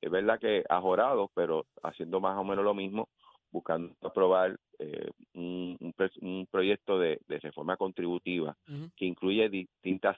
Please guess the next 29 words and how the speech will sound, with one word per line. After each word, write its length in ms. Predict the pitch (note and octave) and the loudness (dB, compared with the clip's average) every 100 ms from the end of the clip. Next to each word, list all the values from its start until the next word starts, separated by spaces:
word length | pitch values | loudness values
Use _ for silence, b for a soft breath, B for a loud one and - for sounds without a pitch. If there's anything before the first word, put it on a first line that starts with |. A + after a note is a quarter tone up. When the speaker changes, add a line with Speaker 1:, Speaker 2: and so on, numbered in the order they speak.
| - | -2
Speaker 1:
enmiendas 520 | G2+ G#2 G#2+ G#2+ G2 | -6 -2 -2 0 0
al 120 | G2 | 0
Código 340 | - G2 G2 G2 | 0 0 2 0
de 100 | G2 | 0
Rentas 260 | F#2+ G#2+ | -4 -6
Internas 420 | G#2+ - A#2+ A#2 - | -6 -2 -2 -2 -4
y, 220 | F2+ D#2+ _ | -6 -6 _
pues, 140 | D2+ D2+ | -8 -8
puede 240 | - D#2+ G2 | -2 0 0
incluir 420 | G#2 G#2 A2 A#2+ _ | -2 -2 0 0 _
in-, 300 | F2+ E2 D#2 - | -10 -10 -10 -8
enmiendas 420 | D#2+ D#2 E2+ G#2 | -4 -2 0 -2
inclusive 500 | - D#2+ - F2+ G2+ | -2 -10 -2 0 2
a, 100 | E2+ | 2
a 180 | D2+ - | -2 -6
la 140 | C#2+ | -8
Ley 160 | D2 E2+ - | -6 -6 -2
sesenta. 680 | F2+ - E2+ E2 D2+ - - B B B B - | -4 -2 -4 -4 -6 -12 -14 B B B B -6
En 140 | F2 | -2
el 80 | F2 | 2
caso 320 | F#2 F2+ G#2+ | 2 2 0
nuestro, 280 | A2 A#2+ A2 | 0 -2 -4
estamos 300 | - F#2 G2+ | 0 0 0
buscando 400 | G#2 - G2+ G#2 | -4 -2 -2 -2
enmendar 340 | G2+ G2 G2 | -2 0 2
la 120 | G2+ | 2
Ley 120 | G2 G#2+ | 0 -2
sesenta 480 | G#2+ - G2+ - - | -6 -6 -6 -2 -2
porque 340 | F2+ - D#2+ | -2 -6 -8